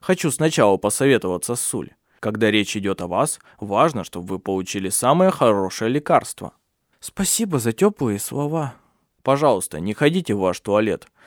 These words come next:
У вас есть возможность выйти из положения как-то по-другому?»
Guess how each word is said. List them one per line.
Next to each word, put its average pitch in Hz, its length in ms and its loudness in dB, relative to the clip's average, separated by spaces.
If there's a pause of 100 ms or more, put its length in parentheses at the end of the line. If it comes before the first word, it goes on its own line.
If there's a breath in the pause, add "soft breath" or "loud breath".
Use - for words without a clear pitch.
У 107 100 0
вас 98 280 0
есть 143 240 2
возможность 151 580 2
выйти 113 300 0
из - 100 -12
положения 110 600 0
как-то - 280 -8
по-другому?» 113 720 0